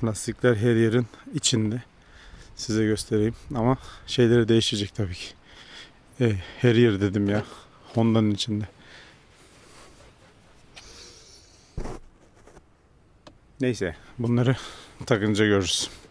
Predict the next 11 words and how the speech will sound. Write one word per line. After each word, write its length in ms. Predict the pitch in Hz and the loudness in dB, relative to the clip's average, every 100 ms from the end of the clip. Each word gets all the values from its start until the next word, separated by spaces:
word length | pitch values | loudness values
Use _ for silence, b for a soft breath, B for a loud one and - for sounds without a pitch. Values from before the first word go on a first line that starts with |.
| - _ - - B B - | -20 _ -6 -6 B B -10
Takınca 400 | - 98 98 95 | -4 -2 -2 -2
daha 120 | 98 | 0
güzel 340 | 92 92 92 98 | 0 -2 -4 -4
durur. 260 | 98 - - B B B - - - - _ - B B B B B B - B B B B B B - | -8 -10 -18 B B B -20 -20 -20 -20 _ -20 B B B B B B -20 B B B B B B -10
İçini 360 | - 131 117 | -2 2 2
de 80 | 113 | 4
göstereyim 560 | 107 104 - 107 107 107 | 2 0 -2 0 -2 -2
şöyle. 300 | 113 107 131 - - - - - B B B B B | 0 0 -2 -8 -20 -20 -20 -20 B B B B B
İçi 220 | 156 156 | 0 0
temiz, 480 | 147 147 113 - - - - | 2 2 2 -4 -12 -12 -4
güzel. 260 | 110 107 | 0 2